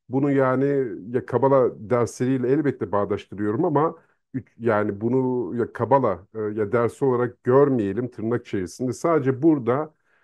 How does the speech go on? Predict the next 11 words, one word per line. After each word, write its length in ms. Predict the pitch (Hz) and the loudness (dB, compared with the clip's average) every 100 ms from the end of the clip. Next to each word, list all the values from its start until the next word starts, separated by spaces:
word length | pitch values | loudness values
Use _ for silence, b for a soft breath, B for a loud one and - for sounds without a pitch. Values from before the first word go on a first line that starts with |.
| _ _ | _ _
tanımlar, 640 | - 135 135 135 147 147 | 0 2 2 2 2 0
kavramlar 600 | - 120 117 123 127 143 139 | -2 0 0 0 0 -2 -4
üzerine 640 | 131 92 120 117 123 107 - | -6 -4 -2 0 -2 -2 -4
yoğunlaşacağız. 920 | 107 101 101 98 - 160 156 156 - _ _ _ | 0 2 0 -4 -4 0 0 -2 -14 _ _ _
Bu 140 | 127 175 | -2 0
kavramlarda 760 | 147 123 107 107 104 98 92 101 | 4 2 2 0 -2 -4 -2 0
ne 140 | 127 | 2
anlatıldığını 800 | 151 135 104 113 95 101 98 92 - _ 98 | 2 0 -2 -6 -6 0 0 0 -6 _ -4
daha 200 | 101 139 | 0 2
etraflıca 580 | 151 - 117 98 95 101 | 0 -2 -4 -4 -4 -2
anlayabilirsek 840 | 107 117 123 135 214 - 156 156 | 0 0 -2 -2 -4 0 -2 -2